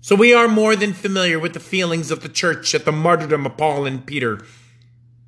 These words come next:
And they didn't know either. They didn't know what would happen. They didn't know who would lead the church. They didn't know what God had in store for them.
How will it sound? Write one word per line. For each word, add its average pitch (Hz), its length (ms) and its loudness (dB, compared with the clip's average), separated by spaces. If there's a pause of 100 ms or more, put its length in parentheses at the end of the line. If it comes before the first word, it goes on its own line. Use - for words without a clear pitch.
(220)
And 156 500 0 (180)
they 175 320 -6
didn't 160 400 -4
know 160 240 -2
either. 156 420 -10 (1300)
They 202 100 6
didn't 214 260 4
know 208 240 2
what 185 160 -2
would 175 100 -2
happen. 151 440 -4 (600)
They 196 120 4
didn't 214 180 4
know 214 220 4
who 202 120 4
would 190 180 0
lead 196 280 -2
the 185 80 -4
church. 185 420 -4
They 226 280 4
didn't 190 500 -6
know 190 380 -2
what 180 340 -4
God 185 280 2
had 170 180 0
in 175 140 -2
store 170 400 2
for 147 180 -6
them. 135 240 -2